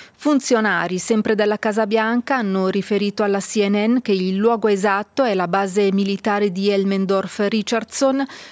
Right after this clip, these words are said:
l'unico che soddisfa i requisiti di sicurezza per ospitare lo storico incontro, il primo tra i due presidenti dalla rielezione di Trump. La portavoce ha inoltre affermato che i due leader avranno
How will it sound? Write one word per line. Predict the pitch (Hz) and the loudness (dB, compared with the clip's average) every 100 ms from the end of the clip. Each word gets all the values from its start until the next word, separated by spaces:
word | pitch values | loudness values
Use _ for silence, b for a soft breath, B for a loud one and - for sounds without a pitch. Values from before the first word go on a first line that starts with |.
| B | B
l'unico | 233 269 277 294 294 | 2 4 4 2 0
che | 247 | 0
soddisfa | - 247 202 202 - 240 | 0 -2 -2 -4 -2 0
i | 220 | 2
requisiti | 233 233 247 | 0 0 0
di | 202 214 226 208 | 0 -2 -2 -2
sicurezza | - 233 - 202 170 - | -4 -4 -2 0 0 -2
per | 214 233 | 0 0
ospitare | 233 - 240 202 190 208 196 B B | 0 -2 -2 -2 -2 -2 -4 B B
lo | - | -4
storico | 202 285 269 233 | 0 0 0 0
incontro, | 220 214 175 175 - | 0 0 0 0 0
il | 220 220 | -2 0
primo | - 226 196 226 - | -2 0 0 0 -2
tra | - 202 | -4 -2
i | 196 185 | -2 -2
due | 220 226 | 0 0
presidenti | 202 190 214 175 170 220 | -2 -2 -2 -2 -2 -2
dalla | 185 180 180 202 | -2 0 0 -2
rielezione | - 226 247 208 208 - - 175 165 190 | -2 0 2 2 0 -2 -2 -2 0 0
di | 214 | -2
Trump. | - - - 165 190 - B B | -2 -4 -4 -6 -6 -6 B B
La | - | -10
portavoce | 180 214 220 226 262 262 226 | -4 -2 0 2 2 2 0
ha | |
inoltre | 196 208 214 202 226 214 - | 0 0 0 0 0 0 -2
affermato | 196 - 214 214 214 202 208 | -4 -2 -2 0 0 -2 -4
che | 196 | 0
i | 202 190 190 | 2 2 0
due | 202 214 | 0 0
leader | 208 226 185 185 | 0 0 -2 -2
avranno | 180 202 202 202 196 | -2 -2 0 0 0